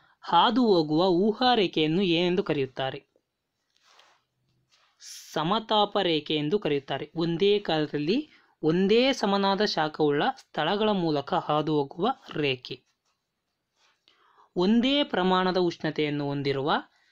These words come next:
ಸ್ಥಳಗಳನ್ನು ನಕಾಶೆಯ ಮೇಲೆ ಗುರುತಿಸಲು ಎಳೆದಿರುವ ರೇಖೆ ಯಾವುದು? ಸಮಬಾರ ರೇಖೆ. ಕುದುರೆ ಅಕ್ಷಾಂಶಗಳು ಎಂದು ಕರೆಸಿಕೊಳ್ಳುವ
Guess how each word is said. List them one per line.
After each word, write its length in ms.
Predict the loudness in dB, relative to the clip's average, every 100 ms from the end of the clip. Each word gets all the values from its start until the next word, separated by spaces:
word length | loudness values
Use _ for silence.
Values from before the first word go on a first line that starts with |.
| -20
ಸ್ಥಳಗಳನ್ನು 1000 | -10 -4 -2 0 2 2 0 0 -4 -10 -6
ನಕಾಶೆಯ 600 | -4 -2 0 0 0 0
ಮೇಲೆ 240 | 0 2 2
ಗುರುತಿಸಲು 580 | 0 -2 -4 -2 -2
ಎಳೆದಿರುವ 560 | -2 -2 0 2 2 2
ರೇಖೆ 320 | 2 2 0
ಯಾವುದು? 540 | 0 0 -4 -10 -14 -20 _ _ _ _ _ _ _ _ _ _ _ _ _ _ _ _ _ _ _
ಸಮಬಾರ 960 | -20 -20 -4 -2 0 0 0 0 2 0
ರೇಖೆ. 840 | 0 0 -2 -6 -6 -6 -8 _ _ _ _ _ _ _ _ _ _ _ _ _ _ _ _ -20 _ _ _ _ _
ಕುದುರೆ 380 | -4 0 4 4
ಅಕ್ಷಾಂಶಗಳು 760 | 2 -2 -2 -2 0 0 2 4
ಎಂದು 300 | 2 0 -2
ಕರೆಸಿಕೊಳ್ಳುವ 960 | -2 -2 -2 -2 0 0 0 -2 -4